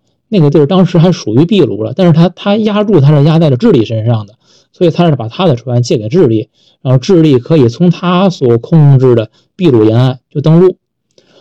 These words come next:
同时呢，他还用他在智利银行贷的款去买秘鲁的硝石矿债券儿。那这样的话，智利取胜的可能性越大，那，那，那个，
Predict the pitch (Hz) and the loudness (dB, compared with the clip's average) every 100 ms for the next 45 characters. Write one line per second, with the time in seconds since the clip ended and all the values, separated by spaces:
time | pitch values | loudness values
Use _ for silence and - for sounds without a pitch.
0 | _ 185 220 175 175 127 123 180 151 170 | _ -2 0 2 2 0 -2 -2 0 2
1 | 190 170 143 - _ _ _ _ - 202 | 2 0 0 -8 _ _ _ _ -8 -4
2 | 202 185 156 - 294 175 113 117 131 113 | 0 0 0 2 2 4 2 2 0 0
3 | 120 139 190 131 110 - 120 120 - _ | 0 0 0 -2 -4 -8 -6 -4 -6 _
4 | _ _ _ _ - 190 156 123 107 113 | _ _ _ _ -6 0 0 0 -2 -2
5 | 123 - _ - 220 151 117 123 123 127 | -4 -6 _ -2 0 0 0 0 0 0
6 | 160 143 151 139 131 139 120 147 139 - | 2 2 4 2 0 -2 0 0 -2 -10
7 | _ _ _ _ _ _ 185 202 180 143 | _ _ _ _ _ _ -4 -2 0 2
8 | 143 127 - _ _ _ _ 277 220 190 | 0 -2 -8 _ _ _ _ 0 2 2
9 | 185 156 - 127 190 156 120 123 165 170 | 0 -2 0 2 2 2 0 2 4 4
10 | 175 123 123 117 _ _ _ _ - 160 | 2 0 -2 -6 _ _ _ _ -6 -6
11 | 165 214 202 _ _ - 175 147 | -4 -6 -6 _ _ -4 0 0